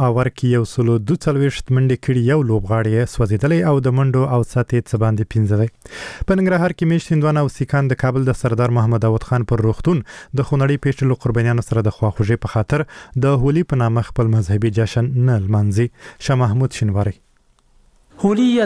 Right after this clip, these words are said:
Speaker 2: د رنګونو جشن د هندوانو او سیکانو ملي او مذهبي جشن دی چې هر کال د پسرلي موسم په راتګ سره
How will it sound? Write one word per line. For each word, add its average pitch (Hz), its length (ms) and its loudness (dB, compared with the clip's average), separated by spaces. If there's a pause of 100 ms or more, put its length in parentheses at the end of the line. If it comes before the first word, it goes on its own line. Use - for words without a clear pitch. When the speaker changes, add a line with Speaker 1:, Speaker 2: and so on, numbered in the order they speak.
Speaker 2:
د 170 80 0
رنګونو 175 380 2
جشن 196 280 0
د 170 140 0
هندوانو 165 400 0
او 170 140 0
سیکانو 165 440 -2
ملي 151 240 0
او 175 80 0
مذهبي 151 460 0
جشن 190 320 0
دی 185 100 2
چې 180 240 -2
هر 185 220 -2
کال 135 180 0
د 127 100 -4
پسرلي 147 380 0
موسم 185 300 -2
په 180 80 -2
راتګ 175 320 -4
سره 175 180 0